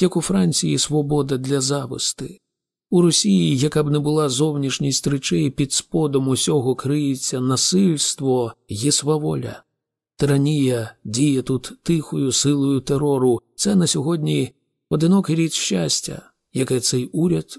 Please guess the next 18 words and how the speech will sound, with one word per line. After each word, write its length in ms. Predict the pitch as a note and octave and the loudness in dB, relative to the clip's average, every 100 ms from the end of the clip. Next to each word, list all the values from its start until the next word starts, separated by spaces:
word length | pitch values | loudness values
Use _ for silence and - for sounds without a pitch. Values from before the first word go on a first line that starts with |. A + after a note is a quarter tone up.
| - | -4
приносить 840 | D3 B2+ A#2+ B2+ C#3 - C3+ - D4+ | 0 0 0 -4 -4 -6 -10 -12 -8
своїм 480 | - C3 A#2+ A#2+ A#2 | -2 0 0 -2 -4
народам. 580 | A#2 A2 B2 B2+ D3+ G3 _ _ _ _ _ _ _ _ | -4 -4 -6 -10 -12 -14 _ _ _ _ _ _ _ _
Це 240 | - G#3+ | -4 -2
є 220 | F#3 G3 G#3 | 0 0 2
один 440 | F3+ F3+ F#3+ E3 - | 2 4 2 2 -4
із 200 | E3 E3 | -2 0
багатьох 540 | C3+ C3+ D3+ G3 G3 D3+ | 0 -2 -2 -2 -2 2
випадків, 680 | F#3 - A#2 - C3 A2+ A2+ - | 2 2 -4 -6 -4 -4 -6 -2
коли 220 | C#3 C3+ | 2 4
написані 520 | C3+ C3+ D3+ C#3+ C3 | 2 0 -2 -2 -2
понад 320 | A#2+ C#3+ C3 | -2 -2 -2
сто 320 | - - F3 D#3+ | -4 -2 -2 0
років 360 | D3+ C3+ C3 | -2 -2 -4
тому 240 | C#3 C#3+ C#3 | -2 -2 0
думки 460 | C3+ C#3+ B2+ D#3+ | 0 0 -2 -2
де 120 | C#3 | -2
Кюстіна 640 | C3 C#3+ - F#3+ D#3+ C#3+ | -2 -2 0 0 2 0